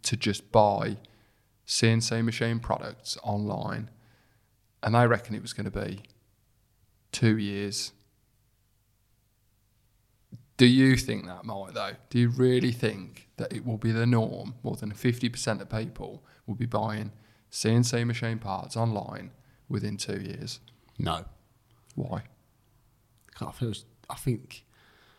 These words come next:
Speaker 2: I think that was a real yeah, look, I looked at that comment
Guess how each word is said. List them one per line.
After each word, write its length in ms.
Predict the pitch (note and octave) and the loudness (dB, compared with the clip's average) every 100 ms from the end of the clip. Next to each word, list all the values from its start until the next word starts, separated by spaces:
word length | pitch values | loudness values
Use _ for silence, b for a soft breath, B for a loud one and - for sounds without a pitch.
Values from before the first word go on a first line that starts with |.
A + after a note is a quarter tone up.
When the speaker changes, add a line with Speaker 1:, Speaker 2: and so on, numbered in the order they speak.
| b b - | b b -8
Speaker 2:
I 80 | G2 | -2
think 140 | C3 | -2
that 60 | G#2+ | -2
was 100 | A2+ | -6
a 60 | |
real 500 | A2+ A#2+ A2 A2 G#2 G#2+ b b b b b b _ _ _ - - _ - - _ _ _ - | -2 -2 -2 -4 -6 -10 b b b b b b _ _ _ -20 -20 _ -20 -20 _ _ _ -2
yeah, 160 | A#2 - - | -2 -2 -6
look, 200 | A#2+ - _ - | -6 -6 _ 8
I 80 | D3 | 10
looked 280 | C3 - | 10 4
at 40 | G#2+ | -2
that 180 | - - | -2 -2
comment 340 | F2 E2+ | -4 -2